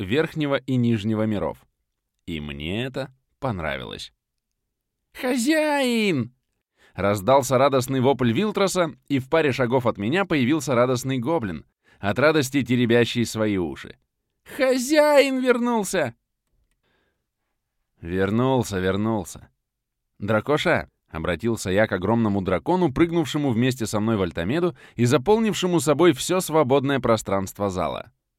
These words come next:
"Ты всегда будешь таким огромным?" "Не бурчи!" — усмехнулся мой бывший тотем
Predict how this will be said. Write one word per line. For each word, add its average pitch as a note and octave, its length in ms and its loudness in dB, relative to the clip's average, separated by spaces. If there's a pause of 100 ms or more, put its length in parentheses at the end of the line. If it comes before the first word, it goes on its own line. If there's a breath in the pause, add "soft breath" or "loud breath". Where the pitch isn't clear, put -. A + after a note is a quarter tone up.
(580)
"Ты F2 320 -2
всегда G2 480 -2
будешь F#3+ 320 -2
таким B2+ 340 0
огромным?" F#2 540 -2 (1400)
"Не C#3 260 0
бурчи!" — G#2+ 720 0 (480)
усмехнулся F#2 680 -6
мой F2+ 140 -2
бывший F2+ 340 -4
тотем C3 400 -4